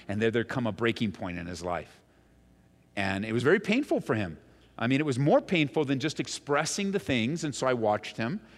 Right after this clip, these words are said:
My mom was much more expressive, so she was able to handle things right away. And I'm sure you have some experience in your family relations, your friends that do that as well. So Jesus, we see here, is an out-, he both expressed it inwardly with the groan,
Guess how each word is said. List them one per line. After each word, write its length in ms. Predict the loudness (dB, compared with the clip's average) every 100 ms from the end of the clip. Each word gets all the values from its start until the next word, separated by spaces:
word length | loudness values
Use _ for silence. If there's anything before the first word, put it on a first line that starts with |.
| -8 -2
My 100 | 2
mom 280 | 2 2
was 140 | 0 0
much 340 | 0 0 -2
more 220 | -2 0
expressive, 580 | 0 -2 -2 -2 -2 -4
so 140 | -4 -8
she 140 | -6
was 160 | -4 -2
able 160 | 0
to 80 | 0
handle 260 | 0 -2 -2
things 300 | -4 -4 -2
right 200 | 0 2
away. 300 | 2 0 -2 -12 -20 -20 -10
And 160 | -2 0
I'm 80 | 0
sure 240 | 2 4
you 160 | 4 4
have 220 | 2 0
some 120 | -4
experience 540 | -6 -4 0 2 0 -2
in 80 |
your 140 | -2 -2
family 340 | 0 0 2
relations, 420 | 4 2 0 -2
your 120 | -4 -2
friends 480 | 0 0 0 -4 -12 -4 0
that 160 | 2
do 140 | 4 4
that 200 | 4 2
as 140 | 2
well. 300 | 4 4 4 -2
So 160 | -2 -2
Jesus, 580 | 0 0 2 2 0 0
we 140 | -2
see 320 | -2 0 2
here, 300 | 4 4 4 0 -2
is 140 | 0 2
an 140 | 0 -2
out-, 300 | 2 2 2
he 80 | 0
both 280 | 2 4 4
expressed 420 | 0 0 0 2
it 80 | 2
inwardly 400 | 2 2 4 4
with 160 | 2 0
the 60 |
groan, 580 | 0 2 4 4 2